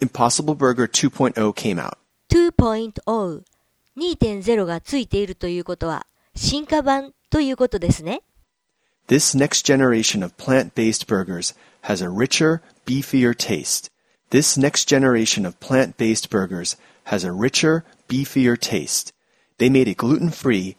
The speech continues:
Speaker 1: by replacing the wheat in the burger patty with soy protein. They made it gluten-free by replacing the wheat in the burger patty with soy protein.
Speaker 2: Replace A with B.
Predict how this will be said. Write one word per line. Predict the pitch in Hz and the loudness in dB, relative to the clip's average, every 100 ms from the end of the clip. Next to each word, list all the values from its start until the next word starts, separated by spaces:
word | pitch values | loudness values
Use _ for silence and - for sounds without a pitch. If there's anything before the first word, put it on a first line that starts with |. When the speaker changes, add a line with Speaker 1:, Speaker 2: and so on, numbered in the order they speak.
| _ | _
Speaker 1:
by | - | -2
replacing | 98 92 - 120 - 107 | 0 -2 -2 -2 0 -2
the | 95 | -4
wheat | 101 165 127 - | -4 -4 -6 -8
in | - | -6
the | 101 | -4
burger | 92 110 117 | -2 -2 -4
patty | - 87 85 95 | -6 -6 -6 -6
with | 127 | -6
soy | - - - 170 160 | -2 -2 0 2 0
protein. | - 92 - 85 64 - _ _ _ - | -2 -4 -4 -8 -10 -14 _ _ _ 0
They | 135 | 4
made | 131 117 | 4 2
it | - | 0
gluten-free | 117 156 170 - 135 98 92 - _ | 0 0 -2 -2 0 0 -2 -12 _
by | 107 | -2
replacing | 98 92 - 120 - 104 | 0 -2 -2 0 0 -4
the | 92 | -4
wheat | 107 165 127 - | -6 -6 -8 -8
in | 107 | -6
the | 101 | -4
burger | 92 110 117 | -2 -2 -4
patty | - 85 85 101 | -6 -6 -6 -6
with | 135 | -6
soy | - - - 165 160 | -2 -2 0 0 0
protein. | - 101 - 85 - - _ _ - | -2 -6 -6 -8 -10 -16 _ _ -10
Speaker 2:
Replace | 233 - 277 277 226 - - | -8 -4 -2 -2 -6 -14 -10
A | 214 180 190 220 240 - | -6 -6 -8 -12 -16 -8
with | 240 214 202 | -6 -6 -4
B. | 214 269 175 - | -2 -2 -4 -10